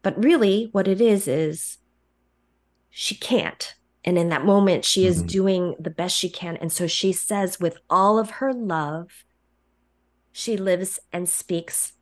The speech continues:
Speaker 1: her truth. That isn't always what we think loving is, right?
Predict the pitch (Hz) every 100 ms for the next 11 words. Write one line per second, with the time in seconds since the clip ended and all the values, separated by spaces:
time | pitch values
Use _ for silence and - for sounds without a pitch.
0 | _ - 214 - 330 - - - - _
1 | _ _ _ _ _ _ _ _ _ _
2 | _ _ _ _ _ _ _ _ _ 170
3 | 208 277 - - 302 349 359 - _ _
4 | - 285 285 277 247 214 - 190 - 208
5 | 196 - - _ _ _ - 165 175 175
6 | 165 156 151 143 - - - - _ _
7 | _ _ _ - 151 -